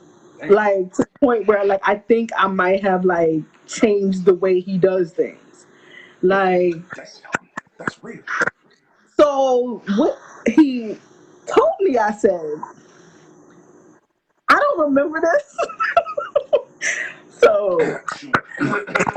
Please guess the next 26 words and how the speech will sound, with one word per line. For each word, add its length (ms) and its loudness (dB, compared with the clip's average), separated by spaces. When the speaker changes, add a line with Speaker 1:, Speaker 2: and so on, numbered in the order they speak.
Speaker 1:
Sure. 240 -10
Speaker 2:
I 240 0
don't, 640 -2
I 100 0
promise. 580 -2
So 640 2
we 140 2
was 120 0
kicking 280 0
it, 260 0
you 140 2
know 80 0
what 60 0
I'm 40 -8
saying, 220 0
pretty 240 0
regularly, 680 -2
you 120 0
know 60 0
what 60 -2
I'm 40 -6
saying, 280 0
like, 380 0
we 80 -2
was, 100 0
Speaker 1:
Uh-huh. 140 -2